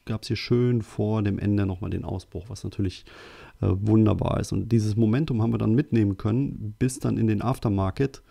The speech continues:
Und, äh, jetzt selbst im Aftermarket sind wir mit, äh, plus Komma zwei vier drei Prozent, äh, unterwegs.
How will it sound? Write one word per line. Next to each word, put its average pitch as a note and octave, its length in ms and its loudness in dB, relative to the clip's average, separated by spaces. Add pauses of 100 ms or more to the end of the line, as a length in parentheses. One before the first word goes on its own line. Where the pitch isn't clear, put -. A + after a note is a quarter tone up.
(460)
Und, G#2 340 -2
äh, G#2 120 -2
jetzt G#2+ 300 -2
selbst B2 220 -4
im - 120 -4
Aftermarket G2+ 680 -2
sind G#2 180 -4
wir G2+ 280 0 (120)
mit, - 400 -8
äh, G2 400 0
plus - 240 -4
Komma G#2+ 260 -2
zwei A2 280 -4
vier G#2 220 -6
drei G#2 160 -4
Prozent, G#2 640 -4
äh, - 60 -6
unterwegs. E2 840 -4